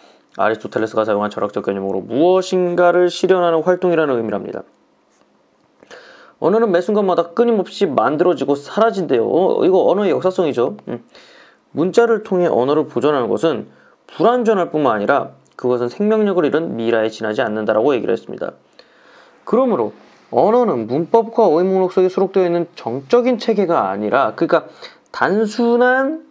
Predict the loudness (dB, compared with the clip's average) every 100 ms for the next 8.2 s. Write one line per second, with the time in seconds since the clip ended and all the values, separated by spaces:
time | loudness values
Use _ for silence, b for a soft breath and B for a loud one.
0 | _ _ _ -2 -2 -2 -8 0 2 2
1 | 0 0 2 0 0 2 2 2 2 2
2 | 2 0 0 -2 -2 -2 -2 -4 -14 -16
3 | -16 _ _ -4 -2 0 2 2 2 0
4 | 0 B B _ -4 0 2 2 2 0
5 | -2 -2 -4 0 -2 0 -2 -2 -4 -4
6 | -4 -6 -4 -2 0 -2 -2 0 0 0
7 | 0 0 0 -2 -6 -4 -2 0 0 -2
8 | -6 -8